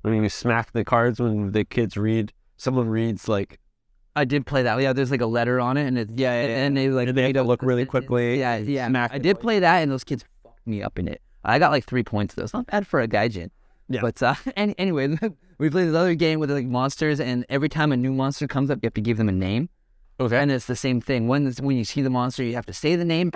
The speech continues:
Speaker 2: and grab the card first, and then you get a point from the card.
Speaker 1: Okay, okay.
Speaker 2: So we're doing that. We did some kendama performances. Like, uh, Chad posted a thing today actually doing, uh, the five spike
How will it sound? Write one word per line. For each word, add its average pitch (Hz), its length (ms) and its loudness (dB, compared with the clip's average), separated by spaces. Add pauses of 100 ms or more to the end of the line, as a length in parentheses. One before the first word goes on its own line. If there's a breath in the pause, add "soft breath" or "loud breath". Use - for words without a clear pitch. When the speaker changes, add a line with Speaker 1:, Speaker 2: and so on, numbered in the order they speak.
(100)
Speaker 2:
and 131 120 2
grab 131 200 2
the 113 80 -4
card 123 320 0
first, 101 380 -6
and 110 120 -4
then 110 80 0
you 101 80 0
get 104 140 2
a - 60 -6
point - 260 -8
from 87 80 -8
the 90 80 -6
card. - 260 -8 (240)
Speaker 1:
Okay, 147 340 0
okay. 147 280 -6
Speaker 2:
So 240 80 -2
we're 240 100 2
doing 220 200 0
that. 131 360 0 (280)
We 135 100 0
did 135 160 -2
some 143 260 0
kendama 127 400 0
performances. 123 800 -2
Like, 110 220 0
uh, 101 300 2
Chad 147 360 0
posted 135 340 -4
a 123 40 -2
thing 123 200 -4
today 120 200 0
actually 117 400 0
doing, 113 340 0
uh, 104 360 0
the 107 100 -2
five 123 320 2
spike 147 380 -2